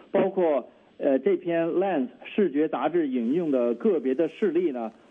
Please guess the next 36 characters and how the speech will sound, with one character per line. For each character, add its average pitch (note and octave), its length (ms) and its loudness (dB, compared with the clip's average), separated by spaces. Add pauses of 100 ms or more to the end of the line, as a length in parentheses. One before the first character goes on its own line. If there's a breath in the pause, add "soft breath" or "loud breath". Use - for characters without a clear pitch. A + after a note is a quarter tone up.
(300 soft breath)
海 B2 240 -2
外 E3+ 160 2
的 C3+ 80 -2
媒 C3 180 2
体 C3+ 140 -6
呢 G#2 160 -2
都 E3 220 2
曾 A#2+ 320 -4
报 E3 180 2
道 G#2 220 0
过。 F#2+ 280 -4 (440 soft breath)
由 F3+ 140 0
于 A3 140 0
这 G3 160 2
个 D#3+ 160 0
劳 D3+ 240 2
教 F3 220 0
所 B2 180 -2
关 E3+ 200 0
押 E3+ 200 2
了 C#3+ 320 2
许 B2 160 -4
多 D#3 220 2
法 C#3 180 0
轮 B2+ 140 2
功 E3+ 180 0
学 D3+ 160 0
员 C#3 220 0
呢， C#3+ 200 0
所 D#3 140 2
以 D3 80 0
呢， C3 240 0
与 C#3 260 0
法 C#3 180 -4
轮 C#3+ 180 0
功 G3+ 260 -2